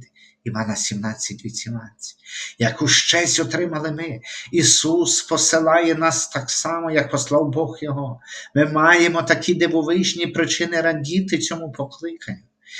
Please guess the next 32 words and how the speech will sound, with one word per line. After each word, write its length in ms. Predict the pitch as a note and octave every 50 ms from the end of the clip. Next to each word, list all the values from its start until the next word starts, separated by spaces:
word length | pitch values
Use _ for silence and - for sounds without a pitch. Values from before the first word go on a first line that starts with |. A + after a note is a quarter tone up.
| - - - - -
Ісус 600 | C3 B2 - - - - C#3 C3+ B2 B2 - B2+
не 160 | B2 B2 A#2+
кладе 400 | - - A#2+ A#2 A#2 D3 C#3+ B2
на 80 | A2+
нас 320 | A2 G#2+ A#2 A#2+ - - -
тягар. 360 | - G2 G#2 A#2+ B2 B2+ - - _ _ - - - - - - C#3
Він 220 | C#3 C3 B2+ B2
дає 280 | A#2 A#2 A#2 A#2+ C3+ A#2+
нам 180 | B2+ B2 A#2+
змогу 380 | - - B2 C3 A#2+ A2 A#2+ A#2+
радіти 420 | A#2+ A#2 A#2 C#3 D3 C#3 - B2
в 120 | A#2+ A#2+ -
тому, 300 | - C#3 D3 D3 C#3+ C3
до 100 | B2+ B2
чого 240 | - B2 C3 C3+
ми 180 | C3+ C3 B2 A#2+
покликані. 580 | - A#2+ B2 - - C#3 C3 - - B2 A#2 - _ _ _ _ - - - - - - - -
Ісус 420 | A#2+ A#2+ - - A#2+ A#2 - - -
далі 240 | A#2+ A#2+ A#2 A2+ A#2
пояснює, 720 | A#2+ A#2 A2+ A2+ G#2+ G#2+ - - - - B2 C3 - - - - - - -
що 240 | - - - D3 C#3+
Він 340 | B2+ B2+ C#3 D3+ D3+ C#3+ B2
говорить 640 | B2 C3+ C3+ B2 C3 D3 D3+ D3 D3 D3+ C#3+ C3+ B2+ A2 G2
не 260 | B2 D3 C3+ C#3 C3+
лише 380 | B2+ C3 B2 B2 - - C#3+ C3+ - -
про 160 | C#3 C3 A#2+
вірних, 460 | B2 C#3+ C#3+ C#3+ C3+ B2 A#2+ A#2 A#2+
які 280 | A#2+ A#2 A#2+ - B2+ A#2+
живуть 460 | - - A2+ A#2 B2+ B2+ B2 - -
в 20 |
Його 180 | A#2+ A2+ A#2 A#2+
дня, 440 | A#2 - A#2 B2+ B2+ A#2+ A#2+ -